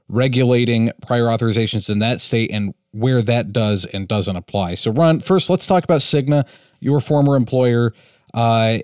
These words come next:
they like to, uh, th-, they seem to be promoting their use of prior authorizations. Um, I'm not sure when this particular press release was published, but, uh, this is the typical talking points we see from the payers.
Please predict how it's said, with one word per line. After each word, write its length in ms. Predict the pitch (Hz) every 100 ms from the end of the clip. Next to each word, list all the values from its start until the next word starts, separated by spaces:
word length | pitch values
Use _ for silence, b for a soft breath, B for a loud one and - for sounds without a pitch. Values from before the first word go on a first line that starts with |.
| 64 98 -
they 480 | 131 139 147 143 143
like 380 | 131 131 - -
to, 520 | 135 127 127 123 123
uh, 380 | 123 120 120 110
th-, 200 | 123 90
they 180 | 131
seem 160 | 117 180
to 80 | 160
be 80 | 151
promoting 640 | - 139 139 175 175 147
their 180 | 139 131
use 380 | 117 127 139 139
of 160 | 117
prior 280 | - 120 117
authorizations. 1040 | 107 107 104 104 95 101 95 107 110 110 - b b b b
Um, 380 | 113 113 110 110 -
I'm 300 | 107 117 113
not 300 | - 143 190
sure 200 | - 156
when 400 | 110 123 131 113
this 260 | 123 170 -
particular 480 | 123 131 113 104 95
press 340 | 113 101 -
release 320 | 95 98 -
was 100 | 95
published, 600 | - 101 95 127 131 -
but, 320 | 117 113 - 117
uh, 240 | 110 107 b b b b
this 180 | 151 170
is 200 | 226 -
the 120 | -
typical 560 | 170 - 185 170 165 160
talking 460 | - 131 127 135 117
points 280 | 127 117
we 140 | 113 107
see 380 | - - 170 165
from 180 | 139
the 80 | 113
payers. 480 | - 98 92 107 -